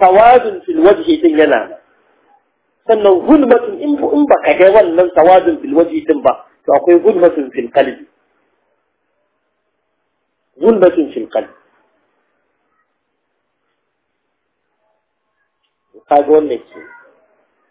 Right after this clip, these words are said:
Wa hadha amrun ma'lumun. Malam bayan ya kawo wannan asarin na Sayyidina Abdullah ibn Usman, na Ab-, Usman bin Affan, sai ya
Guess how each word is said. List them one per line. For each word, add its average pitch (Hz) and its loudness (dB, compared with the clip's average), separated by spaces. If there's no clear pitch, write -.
Wa - -2
hadha 190 2
amrun 185 -2
ma'lumun. 160 0
Malam 170 2
bayan 175 4
ya 180 6
kawo 175 4
wannan 180 2
asarin 156 0
na 151 2
Sayyidina 147 -2
Abdullah 147 0
ibn 156 -8
Usman, 151 0
na 165 2
Ab-, - -10
Usman 160 0
bin 151 2
Affan, 208 2
sai 160 0
ya 151 2